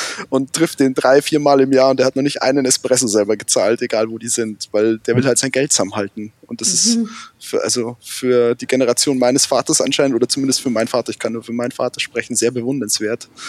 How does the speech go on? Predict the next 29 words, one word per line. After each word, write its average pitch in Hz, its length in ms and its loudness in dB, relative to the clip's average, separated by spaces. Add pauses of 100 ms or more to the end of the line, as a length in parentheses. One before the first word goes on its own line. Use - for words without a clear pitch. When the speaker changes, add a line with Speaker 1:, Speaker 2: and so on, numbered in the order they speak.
(320)
Speaker 1:
wenn 113 120 4
dann 113 200 2
der 120 120 6
Multimilliardär 127 840 6
nicht 131 200 0
mal 123 180 4
die 123 160 0
zwei 123 320 4
Euro 131 240 4
fünfzig - 540 -4
da 123 200 4
für 139 140 0
so 131 120 0
einen 127 100 -2
scheiß 117 260 2
Espresso 131 420 2
hinlegen 123 380 0
kann, 131 200 0
sondern 123 280 2
der 113 120 4
läuft 123 240 2
dann 123 100 4
über 127 140 0
die 123 120 0
Firma 127 300 -2
vom, 123 380 -6
vom 127 200 -6
Vater. 101 400 -2
So. 104 300 -8